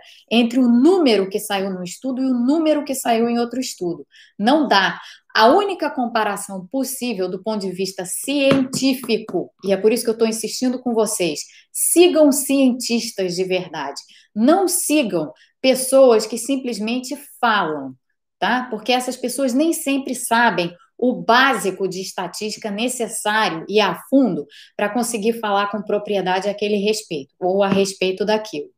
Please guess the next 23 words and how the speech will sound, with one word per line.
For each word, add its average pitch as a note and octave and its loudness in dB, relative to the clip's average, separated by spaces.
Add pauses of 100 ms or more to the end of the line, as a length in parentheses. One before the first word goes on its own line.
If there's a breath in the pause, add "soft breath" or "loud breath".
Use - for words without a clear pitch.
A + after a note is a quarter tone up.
(180)
Por F#3 2
isso C4 2
que A#3+ 2
eu A#3 2
tô A#3 4
insistindo A#3 0
tanto. C#3+ -4 (480 loud breath)
Pra G#3+ 6
você A#3 6
fazer A3+ 4
a G3+ 2
comparação G3+ -2
de F3 -4 (240)
fato, G#3+ 0 (240 soft breath)
se - -4
você C#4 4
quiser C#4+ 0
comparar G#3+ 2 (320 soft breath)
a F#3 -2
Pfizer F#3+ 2
com - -8
a F3+ -4
Moderna, E3 0